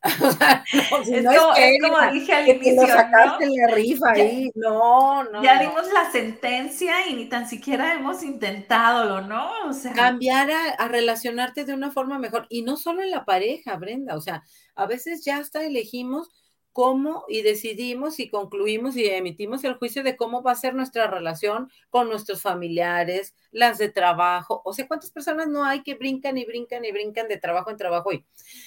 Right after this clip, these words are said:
Speaker 1: "Es que yo creo que le caigo gorda a mi jefe". Y brincan el otro trabajo y le vuelve a caer gorda al jefe. O sea, entonces cuando ya van cinco o seis veces, pues ya te estás preguntando, "¿será el jefe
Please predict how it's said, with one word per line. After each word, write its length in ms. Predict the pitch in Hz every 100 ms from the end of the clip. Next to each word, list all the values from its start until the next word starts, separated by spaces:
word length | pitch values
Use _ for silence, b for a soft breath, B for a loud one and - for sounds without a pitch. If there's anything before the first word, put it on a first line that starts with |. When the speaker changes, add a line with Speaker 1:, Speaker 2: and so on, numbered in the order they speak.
| B B B _
Speaker 1:
"Es 160 | 170 170
que 100 | 240
yo 120 | 240
creo 140 | 247 254
que 100 | 262
le 140 | 226
caigo 360 | 214 196 190 214
gorda 260 | 196 185
a 40 | 208
mi 100 | 185
jefe". 400 | 160 151 160 156 _ _ 151 156 B
Y 260 | 180 208 190
brincan 480 | 175 220 262 285 302
el 120 | 262
otro 220 | 262 285
trabajo 360 | 285 233 240 294
y 120 | 247 247
le 120 | 226
vuelve 240 | 247 294
a 80 | 339
caer 340 | 320 311 311 285
gorda 340 | 302 320 320
al 80 | 311
jefe. 360 | 320 339 381 302
O 100 | 220
sea, 200 | 226 196 180 -
entonces 460 | 196 202 247 269
cuando 260 | - 220 202
ya 180 | 220 311
van 180 | 359 359
cinco 280 | 359 339
o 40 | 349
seis 180 | 330 285
veces, 220 | 330 320
pues 120 | 240 196
ya 140 | 208
te 80 | 208
estás 220 | - 226
preguntando, 580 | - 240 214 214 208 156 b b b
"¿será 480 | - 180 180 190 220
el 140 | 254
jefe 640 | 262 277 269 262 247 247 -